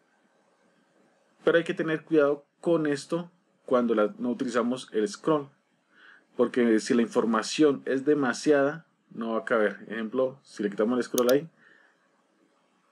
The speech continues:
no nos aparece toda la información, ¿cierto? También por eso es bueno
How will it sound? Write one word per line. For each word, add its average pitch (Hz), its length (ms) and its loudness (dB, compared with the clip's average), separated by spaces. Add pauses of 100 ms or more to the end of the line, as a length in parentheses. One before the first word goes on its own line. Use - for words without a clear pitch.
no 110 120 0
nos 117 140 0
aparece 107 540 0 (140)
toda 139 280 4
la 131 80 -2
información, 110 640 -4 (680)
¿cierto? 131 420 -2 (960)
También 120 280 0
por 135 160 2
eso 131 220 2
es 123 140 -2
bueno 123 340 0